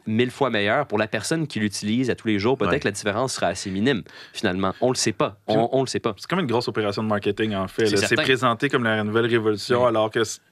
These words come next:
Speaker 3: ça semble, somme toute assez s-, similaire. J'avoue que la vidéo, elle est impressionnante,
Speaker 1: Ouais,
Speaker 3: là.
Speaker 1: c'est sûr.
Speaker 3: On va pas se, se leurrer.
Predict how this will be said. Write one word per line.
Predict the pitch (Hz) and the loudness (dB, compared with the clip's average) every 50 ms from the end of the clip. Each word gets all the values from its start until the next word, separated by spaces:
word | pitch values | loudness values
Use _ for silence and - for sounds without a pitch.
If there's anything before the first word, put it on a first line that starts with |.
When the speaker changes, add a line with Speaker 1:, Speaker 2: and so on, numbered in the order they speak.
| _ | _
Speaker 3:
ça | - - - - 113 110 | -16 -10 -4 -2 -2 0
semble, | - - 135 143 151 147 147 139 - | 2 2 2 2 2 0 -2 -4 -6
somme | - - - 135 127 120 | -2 0 2 2 2 2
toute | - - 156 - | 0 0 0 2
assez | 143 117 - - 135 131 | 0 -2 -2 -2 -4 -6
s-, | 127 - - - | -6 -8 -12 -14
similaire. | - - - - 131 123 131 180 - - - 135 | -14 -8 -4 0 2 4 4 4 2 -2 -4 0
J'avoue | 117 131 127 127 175 | 2 2 2 2 2
que | 175 175 | 4 4
la | 147 | 4
vidéo, | 131 123 127 135 147 | 4 2 2 4 4
elle | 143 127 | 4 4
est | 113 110 120 | 2 0 -2
impressionnante, | 113 - - 113 - 117 107 107 113 127 - | -4 -2 -2 -2 0 0 0 0 0 0 2
Speaker 1:
Ouais, | 139 | 2
Speaker 3:
là. | 147 139 | 4 4
Speaker 1:
c'est | 143 135 | 4 4
sûr. | 127 117 | 4 2
Speaker 3:
On | 113 110 | 2 2
va | 110 113 107 | 2 0 0
pas | - 131 | 2 0
se, | 131 - - 131 120 117 113 113 110 | -2 0 0 2 2 2 2 0 0
se | - - | 0 0
leurrer. | 120 110 107 110 104 185 202 | 2 2 2 4 2 2 0